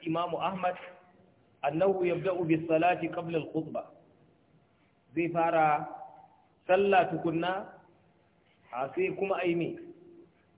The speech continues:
Yabda'u bis salati qabla al-khutbah. Za a fara sallah kafin khutba.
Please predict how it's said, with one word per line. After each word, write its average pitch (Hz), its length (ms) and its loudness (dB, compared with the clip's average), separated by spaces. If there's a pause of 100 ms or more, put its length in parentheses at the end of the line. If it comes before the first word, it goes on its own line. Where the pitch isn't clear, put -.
(140)
Yabda'u 175 420 0
bis 156 220 4
salati 180 600 2 (680)
qabla 196 280 2
al-khutbah. 156 520 0 (500)
Za 151 140 0
a 180 120 4
fara 180 300 4
sallah 180 300 2
kafin 139 320 -2
khutba. 147 360 -6